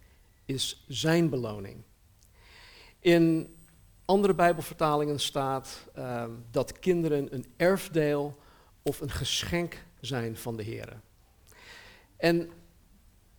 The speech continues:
om iets als erfdeel te kunnen schenken, moet men de rechtmatige eigenaar zijn. En dus hoe de herziene statenvertaling, wat we net, wat we net hebben gelezen, hoe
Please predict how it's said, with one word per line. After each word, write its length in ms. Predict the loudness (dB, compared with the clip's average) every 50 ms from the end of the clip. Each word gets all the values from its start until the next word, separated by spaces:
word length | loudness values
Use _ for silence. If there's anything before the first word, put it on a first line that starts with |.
| _ _ _ _ -10 -4
om 160 | -2 0 0 0
iets 140 | 0 0
als 280 | -2 -2 -2 -4 -4 2
erfdeel 520 | 4 4 4 4 2 0 0 2 2 2
te 120 | 0 -2 -6
kunnen 260 | -2 -2 0 0 0
schenken, 640 | -2 -2 0 0 0 0 0 -4 -6 -8 -8 -10 -12 -14 -20 -20 _ _ -20 _ _ _ _ _ _ _ _ -10
moet 460 | -6 -2 2 2 4 2 2 0 -4
men 480 | -2 2 4 4 4 4 2 -2 -4 -6 -4
de 140 | -2 0
rechtmatige 680 | 0 0 -2 -2 -2 -2 0 0 -2 -4 -6 -8 -8 -6
eigenaar 500 | -2 0 0 0 0 0 -2 -4 -4 -6
zijn. 300 | -8 -12 -14 -16 -18 -20 -20 -20 _ _ -20 _ -20 -20 -20 -20 -20 -20 _ _ -20 -6 0 2
En 60 | 4
dus 120 | 4 4 4
hoe 120 | 4 4
de 220 | 6 6 4 2 0
herziene 320 | -2 -2 0 2 2 2 0
statenvertaling, 680 | 0 0 0 0 0 -4 -6 -4 -2 -2 0 0 -2
wat 100 | -4 -6
we 60 | -4
net, 180 | -2 -2 -2 -4 -6
wat 220 | -10 -10 -10 -8 -4
we 60 | -2
net 140 | 0 0 0
hebben 180 | -2 -6 -6
gelezen, 460 | -4 -2 2 2 2 2 2 -2 -4 -8 -10 -20 -20 -20 -20 -16 -4
hoe 440 | 2 6 6 8 8 6 4 2